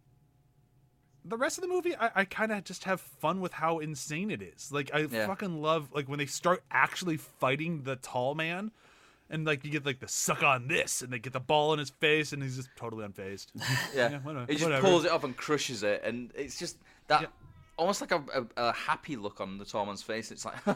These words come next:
Speaker 1: Yeah.
Speaker 2: thought that would work." <laughs>
Speaker 1: And then he gets a weird little pincher thing. He gets a horn.
Speaker 2: Yeah.
Speaker 1: <laughs> It's like, not only did that unfaze me, uh, I get a bonus upgrade. And, um, what I'm gonna do with this pincher thing? Not, not much.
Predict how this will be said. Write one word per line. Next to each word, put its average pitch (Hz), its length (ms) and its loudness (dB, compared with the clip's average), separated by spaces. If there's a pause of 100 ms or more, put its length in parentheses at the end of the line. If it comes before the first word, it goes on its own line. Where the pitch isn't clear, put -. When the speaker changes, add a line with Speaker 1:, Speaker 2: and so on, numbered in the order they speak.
Speaker 1:
Yeah. 180 320 4
Speaker 2:
thought 135 220 2
that 135 120 4
would 139 140 0
work." 165 520 -2
<laughs> - 460 -4
Speaker 1:
And 226 160 6
then 254 180 4
he 208 140 -2
gets 226 180 0
a 240 80 2
weird 220 400 0
little 247 160 6
pincher 277 400 6
thing. 123 280 -2
He 175 80 -4
gets 240 140 0
a 247 80 6
horn. 233 420 4 (200)
Speaker 2:
Yeah. 117 320 6
Speaker 1:
<laughs> - 40 4
It's 294 160 0
like, - 180 10 (640)
not 240 220 8
only 269 260 8
did 202 140 0
that 202 200 8
unfaze 202 420 6
me, 196 160 2
uh, 147 260 6
I 143 240 6
get 143 160 0
a 147 60 0
bonus 151 340 -4
upgrade. 110 480 -4
And, 127 240 -4
um, 143 120 -4
what 160 120 8
I'm 180 80 10
gonna 170 140 6
do 175 80 6
with 214 80 4
this 233 100 -4
pincher 254 260 -2
thing? 269 260 -2 (340)
Not, 320 200 -2
not 311 200 -4
much. 131 280 -6